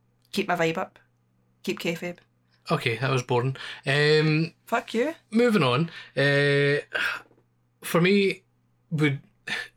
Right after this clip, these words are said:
Speaker 2: it's pretty, the obvious one's WrestleMania, um, and getting to experience that, 'cause that's, like, a, that's a major sort of life event, that is, like, just being able to see that.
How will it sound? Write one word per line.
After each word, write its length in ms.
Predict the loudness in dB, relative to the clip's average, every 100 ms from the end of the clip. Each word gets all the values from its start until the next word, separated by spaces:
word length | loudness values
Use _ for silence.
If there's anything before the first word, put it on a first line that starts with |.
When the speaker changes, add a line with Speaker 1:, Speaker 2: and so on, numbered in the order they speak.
| _ -16
Speaker 2:
it's 120 | -6
pretty, 420 | 0 2 2 -2 -16 -18 -2
the 140 | 2
obvious 260 | 4 2 2
one's 160 | 2
WrestleMania, 640 | 2 0 0 0 0 0 -4 -12 -20 -20 _ -2
um, 680 | 0 2 0 -2 -4 -8 -12 _ _
and 140 | -2
getting 160 | 0 -2
to 100 | -4
experience 440 | -4 -2 -2 -2
that, 260 | -2 -2 -2
'cause 140 | -2
that's, 260 | 0 -2 -2
like, 140 | -2
a, 260 | 0 0 -2 -10 -20 _ _ -6
that's 180 | -2
a 60 | 0
major 500 | 0 0 0 -2 -2
sort 220 | -4 -6
of 60 | -6
life 220 | -6 -6
event, 280 | -2 -2 -2
that 160 | -2
is, 180 | -2 -4
like, 140 | -6 -6
just 160 | -6
being 100 | -4
able 160 | -4 -4
to 80 | -4
see 120 | -2
that. 260 | -2 -4